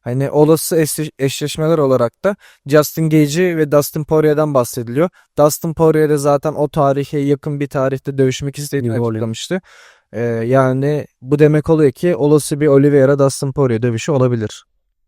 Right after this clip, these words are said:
Speaker 2: Olursa güzel olur. Yani zevkli olur mu? Evet olur. Ama bir daha bir şey istemiyorum. Real Naked çok istemiyorum ya. Lütfen ya.
Speaker 1: Bir de, e, şu konu da var. Onu, onu da ekleyeyim yanına. İlya Topuria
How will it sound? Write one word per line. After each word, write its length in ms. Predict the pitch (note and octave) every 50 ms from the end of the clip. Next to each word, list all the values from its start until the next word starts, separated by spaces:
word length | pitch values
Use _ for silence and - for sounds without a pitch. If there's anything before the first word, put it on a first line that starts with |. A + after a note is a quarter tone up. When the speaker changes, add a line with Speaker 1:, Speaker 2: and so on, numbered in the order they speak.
| _ _ _ _ _ _ _ _ _ _ _ _ _ _ _ _ _
Speaker 2:
Olursa 460 | - F3 E3+ F#3 G3 F#3 - - A3 G3+
güzel 260 | F3+ F3+ E3 G#3 G3
olur. 200 | F3+ C#3+ C3 D#3 - _ _ _ _ _ _ _ _ _ _ _ _ _ _ _ _ _ _ -
Yani 240 | D3 C#3+ A#2+ A#2+ A2+
zevkli 340 | D3 D#3+ D#3 - - E3
olur 180 | D3+ B2 G#2 G2+
mu? 140 | A2+ C3 D#3
Evet 300 | D#3 B2 B2 B2+ - C3+
olur. 420 | A2+ G2+ A2 - _ _ _ _ _ _
Ama 260 | D3 C#3+ D3 D3+ D3
bir 120 | D3 C#3+ C3
daha 260 | C#3 C3+ C3+ C3+ B2+
bir 320 | D3+ D3 D3+ - - C#3
şey 200 | C3+ - D3+ D3
istemiyorum. 580 | C#3+ - - D#3+ D#3+ D3 A#2 G#2 G2+ A2 B2 B2
Real 240 | C3+ C3+ C3+ C#3 C3+
Naked 220 | C3+ C3 - - -
çok 200 | - C#3+ C3+ -
istemiyorum 540 | - - - D#3+ C#3+ A#2+ G2 F2+ - - -
ya. 160 | - F2+ - A#2+
Lütfen 340 | C3 C3 - - A#2 - -
ya. 240 | G2 E2+ - C3+ - - - _ _ C3+
Speaker 1:
Bir 120 | D3+ F3
de, 200 | A3 C#3+ G#2 - - - _ - - - - _ _ _ _ _
e, 320 | - A2+ B2 A#2+ A#2 A#2 A#2+ -
şu 480 | - - - - - - - - E3+
konu 300 | - - D#3+ D3+ D#3+ D#3
da 140 | D3+ C3 A#2+
var. 180 | A#2+ C3+ - -
Onu, 300 | - - A#2 B2 C3+ C#3
onu 280 | A2+ F#2 B2+ C3 C#3+ C3+
da 60 | C3+
ekleyeyim 380 | A#2+ - - - A2+ B2+ D#3+ - _ _ _ _ _ _
yanına. 380 | A#2 A2 A2+ A2 A2+ C3+ F3 F#3 _ _ _ _ _ _ _ _ _ _ _ _ _ _ _ _
İlya 300 | - C3+ C#3+ D#3 E3 E3+
Topuria 600 | - F#3+ F#3 E3 - A3 A3+ G#3+ F3+ G3+ A#3 -